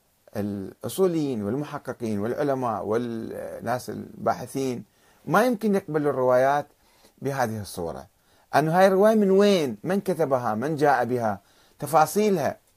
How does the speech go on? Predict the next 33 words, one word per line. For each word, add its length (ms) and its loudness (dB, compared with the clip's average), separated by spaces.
كثير، 500 0
في 180 2
روايات 340 4
كثيرة، 500 -2
آه، 260 4
لابد 360 0
من 80 0
التدقيق 520 -2
والتحقيق 480 -6
فيها، 320 -8
ما 140 -2
يمكن 260 -6
قبولها. 500 -2
لازم 360 -2
نعتمد 480 -2
علم 260 2
الرجال، 600 -2
والدقة. 580 2
علم 180 2
البحث 340 2
العلمي، 360 -2
وش 180 -8
لا 80 -2
يسموه 320 -4
علم 180 -2
الرجال؟ 380 0
في 60 -10
المصطلح 400 0
الحديث 560 0
القديم 440 0
يسموه 300 -2
علم 160 -2
الرجال. 380 -2